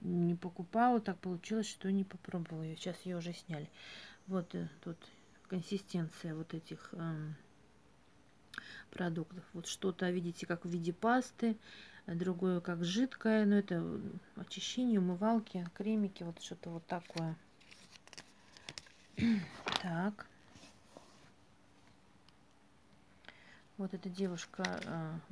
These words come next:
подростковую серию рекламирует. Вот. Тоже вот у них тут увлажнение, очищение. Так, это для чувствительной кожи. Вот видите, какие баночки, флакончики.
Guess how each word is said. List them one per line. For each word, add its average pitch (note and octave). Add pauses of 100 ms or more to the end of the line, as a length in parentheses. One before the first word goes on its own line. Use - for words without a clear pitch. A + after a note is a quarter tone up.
(140)
подростковую F3
серию A#3
рекламирует. A3
Вот. - (1200)
Тоже F#3+
вот F3+ (260)
у F#3+
них F3+ (160)
тут F3+ (520)
увлажнение, G3+ (840)
очищение. G#3+ (1600)
Так, F3+
это G#3+
для F#3+
чувствительной F#3+
кожи. G3+
Вот F3
видите, G#3
какие F3 (100)
баночки, F#3
флакончики. F#3